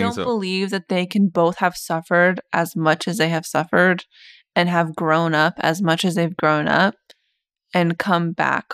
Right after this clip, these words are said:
Speaker 1: home and continue to be kids.
Speaker 2: Arya was so impressed with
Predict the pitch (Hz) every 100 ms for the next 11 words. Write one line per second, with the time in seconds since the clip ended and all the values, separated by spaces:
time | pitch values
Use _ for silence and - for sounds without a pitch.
0 | - 170 156 160 175 - 175 170 170 -
1 | - - 180 190 175 165 - 160 - 165
2 | 156 156 151 - - - - - - -
3 | - _ - 98 87 104 87 - - 135
4 | 135 85 76 - 113 80 - - 76 -